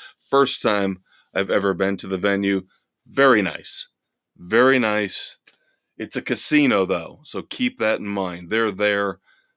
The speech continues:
to take your money. So not a lot of places to dine around the casino, so you're stuck pretty much eating there,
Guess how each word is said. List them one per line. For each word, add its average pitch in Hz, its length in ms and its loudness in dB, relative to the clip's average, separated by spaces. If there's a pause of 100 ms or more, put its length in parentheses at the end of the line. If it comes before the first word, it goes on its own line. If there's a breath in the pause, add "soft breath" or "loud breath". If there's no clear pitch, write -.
(120)
to 104 140 -10
take 113 360 -6
your 110 160 -2
money. 95 420 -4 (1900)
So 95 380 -2
not 104 260 0
a 127 40 2
lot 120 360 4
of 110 540 -2
places 117 640 -4
to 110 320 -4
dine 110 600 0
around 104 760 0
the - 80 -8
casino, 123 720 -2 (260 loud breath)
so - 140 -8
you're 90 200 -4
stuck - 440 -2
pretty 110 260 0
much 98 320 -2
eating 113 320 0
there, 110 380 2